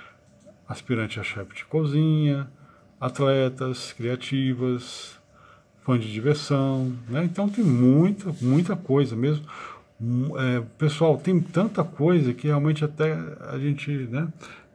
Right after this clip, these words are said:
Peço pra que você visite aqui realmente através desse caminho aqui pra você ver as várias opções.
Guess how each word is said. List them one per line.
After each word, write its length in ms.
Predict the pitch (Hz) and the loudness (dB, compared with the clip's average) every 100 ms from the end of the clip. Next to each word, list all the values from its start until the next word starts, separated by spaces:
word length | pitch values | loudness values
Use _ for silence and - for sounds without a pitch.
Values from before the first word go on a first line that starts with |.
| 127 | 2
Peço 220 | 160 156 | 4 4
pra 100 | 160 | 2
que 100 | 156 | 0
você 280 | 160 151 156 | 4 4 4
visite 560 | 151 180 113 113 175 151 | 4 4 2 4 2 2
aqui 160 | - | 2
realmente 760 | 151 170 143 165 170 135 123 110 - - | 4 4 4 2 0 -4 -4 -6 -10 -6
através 580 | 123 135 120 127 123 - - - - - | 2 4 4 2 2 -4 -16 -18 -14 6
desse 240 | 180 180 | 6 6
caminho 380 | - 170 139 143 | 2 4 6 4
aqui 120 | 127 | 2
pra 140 | 147 165 | 0 0
você 300 | 156 - 143 | 0 0 0
ver 200 | 165 160 | 4 4
as 120 | 110 | 4
várias 420 | 104 165 202 160 | 4 6 6 4
opções. 540 | 175 170 - 156 170 | 2 0 -2 0 0